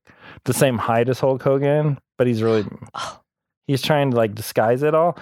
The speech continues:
Speaker 1: And he's not defined like he's now. But anyway,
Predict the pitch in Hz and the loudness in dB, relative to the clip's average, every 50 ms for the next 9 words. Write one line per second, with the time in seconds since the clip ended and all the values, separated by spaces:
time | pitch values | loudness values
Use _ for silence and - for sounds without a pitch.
0 | - - - - - 156 175 180 175 202 220 214 190 165 151 - - - 165 175 | -18 -20 -18 -8 -2 0 0 2 2 2 0 2 0 -2 -4 -4 -4 -4 -2 0
1 | 196 202 190 147 113 101 98 110 110 113 107 113 107 101 92 107 92 92 101 - | 2 2 2 2 2 0 -2 -2 -2 -2 0 -2 -2 -2 0 -2 -2 -2 -4 -4
2 | 131 196 220 233 220 175 135 113 101 95 95 | -2 0 2 2 2 2 0 0 -2 -4 -6